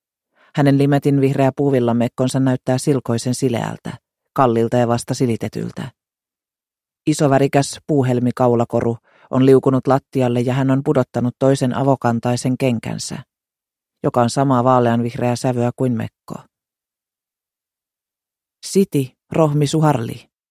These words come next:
on ollut vasta pari kuukautta töissä tässä valtavassa rakennuksessa. Kun herätyskello soi aamulla kello kolme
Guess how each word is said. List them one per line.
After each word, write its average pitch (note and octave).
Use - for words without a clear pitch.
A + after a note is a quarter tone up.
on D#3+
ollut D3
vasta D#3
pari E3
kuukautta C#3+
töissä C3+
tässä B2+
valtavassa C3
rakennuksessa. B2+
Kun C#3+
herätyskello C3
soi B2+
aamulla C3+
kello B2+
kolme C3